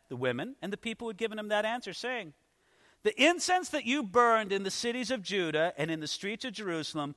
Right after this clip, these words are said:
you and your fathers, your kings and your princes, and the people of the land, did not the Lord remember them? And did it not come into his mind?'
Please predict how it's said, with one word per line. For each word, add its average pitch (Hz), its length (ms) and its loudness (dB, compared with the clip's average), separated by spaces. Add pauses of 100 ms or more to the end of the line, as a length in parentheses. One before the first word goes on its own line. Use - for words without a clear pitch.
(220)
you 220 400 -4
and 233 180 -4
your 254 120 -2
fathers, 175 600 6 (200)
your 165 140 -2
kings 240 420 -6
and 262 100 -4
your 262 100 -4
princes, 202 460 -6
and 170 100 -4
the 160 60 -4
people 220 380 -6
of 254 80 0
the 233 60 -8
land, 185 280 2
did 170 140 -6
not 247 240 4
the 330 80 -4
Lord 202 360 0
remember 170 460 -2
them? 143 640 2 (500)
And 131 140 -10
did 320 160 4
it 359 100 4
not 302 180 10
come 277 200 6
into 240 240 2
his 240 240 0
mind?' 233 560 6